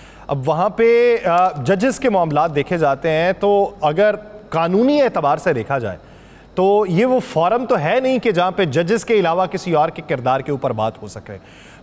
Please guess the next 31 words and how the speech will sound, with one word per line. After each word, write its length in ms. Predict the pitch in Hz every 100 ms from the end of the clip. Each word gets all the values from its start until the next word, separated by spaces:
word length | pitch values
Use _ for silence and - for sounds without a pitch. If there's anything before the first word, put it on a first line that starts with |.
| 190
तो 80 |
उसके 400 | 196 208 - 269
लिए 380 | 254 247 262 262
आप 240 | 226 208 208
क्या 160 | 233
समझती 380 | 247 226 226 226
हैं? 60 | 226
हुकूमत 560 | 147 160 180 220 220 -
का 60 |
intervene 600 | 208 180 202 180 170 214
करना 280 | 220 233 220
ही 100 | 233
बनता 280 | 185 135 165
है, 80 | 160 - - -
लेकिन 220 | 151 202
अब 140 | 240 165
हुकूमत 440 | 156 190 208 269
पे 140 | -
भी 180 | 262 269
एतबार 460 | 269 - 196 190 208
लोगों 260 | 214 214
का 120 | 220 233
नहीं 200 | 202 233
है, 60 |
तो 120 | 226
इसलिए 420 | 220 208 240 247 226
एतराज़ 380 | 185 160 156
ज़्यादा 300 | 143 123 117
बढ़ 140 | 131 131
रहे 100 |
हैं। 100 | 135